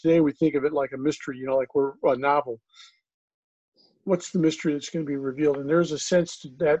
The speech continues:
that's true, but there's a little more involved in it, at least from a biblical perspective. So we'll get into that, yeah. But the, the mystery,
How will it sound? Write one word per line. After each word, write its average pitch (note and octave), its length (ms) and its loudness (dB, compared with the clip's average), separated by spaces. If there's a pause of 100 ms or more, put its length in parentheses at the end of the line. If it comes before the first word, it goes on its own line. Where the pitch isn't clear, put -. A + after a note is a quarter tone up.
(100)
that's D3 260 -4
true, F#3+ 420 -4
but C3+ 200 -2
there's C#3+ 220 -8
a D3+ 60 2
little D3+ 220 2
more D3 440 2
involved C#3 560 0
in C3 120 -8
it, D3+ 120 -8 (180)
at C#3+ 140 -10
least D3+ 220 -6
from D3+ 160 -10
a C3+ 80 -6
biblical C#3 420 0
perspective. C3 540 -14 (840)
So - 160 2
we'll G#3 120 10
get B3 200 4
into A#3 180 2
that, D#3 220 4
yeah. E3+ 200 2 (460)
But E3+ 200 6
the, F#3+ 160 4
the D#3+ 140 4
mystery, F3+ 600 4